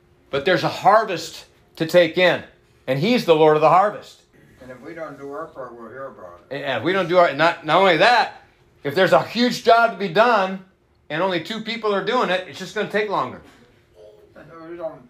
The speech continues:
Speaker 2: I don't, maybe.
Speaker 1: It's
Speaker 2: Maybe
Speaker 1: just gonna,
Speaker 2: not.
Speaker 1: it's just, I, I'm, I'm just talking simple logistics on a job site.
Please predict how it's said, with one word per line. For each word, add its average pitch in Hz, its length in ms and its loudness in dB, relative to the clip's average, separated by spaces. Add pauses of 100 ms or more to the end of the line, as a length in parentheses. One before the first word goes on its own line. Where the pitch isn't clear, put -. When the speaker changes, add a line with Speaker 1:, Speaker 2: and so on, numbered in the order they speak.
Speaker 2:
I 175 100 -14
don't, 156 220 -16 (160)
maybe. 160 440 -12 (360)
Speaker 1:
It's 151 100 -8
Speaker 2:
Maybe 143 60 -8
Speaker 1:
just 156 200 -4
gonna, 175 140 2
Speaker 2:
not. - 120 -8
Speaker 1:
it's - 60 -12
just, 170 160 -4 (320)
I, 175 200 2
I'm, 180 180 2
I'm 190 140 2
just 208 120 -6
talking 202 320 2 (200)
simple 233 400 0
logistics 254 520 -2
on 233 140 2
a 226 80 0
job 208 300 2
site. 113 320 -4